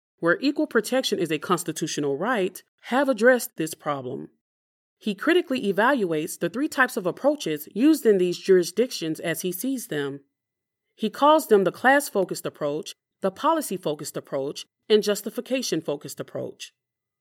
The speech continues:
The class-focused approach hinges on whether the subjects being compared belong to the same class or different classes, as defined by the court.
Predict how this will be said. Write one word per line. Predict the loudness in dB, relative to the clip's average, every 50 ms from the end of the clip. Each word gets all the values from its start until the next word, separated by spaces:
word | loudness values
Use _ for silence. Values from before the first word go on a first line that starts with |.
| _ _ -4
The | -4
class-focused | -2 4 6 6 6 6 2 0 0 0 0 0 -2 -4 -4
approach | -6 -4 -4 -2 -2 -2 -4 -6 -10 -14 _
hinges | 2 4 4 4 4 2 4
on | 4 6
whether | 6 6 4 4
the | 2 0
subjects | -2 -2 2 2 2 2 2 0 -2 -2 -4
being | -2 -2 -2 -2
compared | -4 -6 -8 -10 -6 -2 0 2 2 2 2 0 -2 -2 _
belong | -2 0 0 0 0 0 -2
to | -2 -2
the | -2 -2
same | -2 -2 -4 -4 -4 -6
class | -6 -4 -2 0 0 0 0 -2 -6 -6 _
or | -6 -4
different | -4 -6 -8 -6 -6 -8 -8
classes, | -4 -4 -4 -2 -4 -6 -10 -12 -14 -14 -16 -20 -20 _ _
as | -2 0 0 0
defined | -2 -6 -4 -2 -2 0 0 0 0
by | -2 -2 -2
the | -2
court. | -4 -4 -4 -4 -4 -4 -8 -12 -16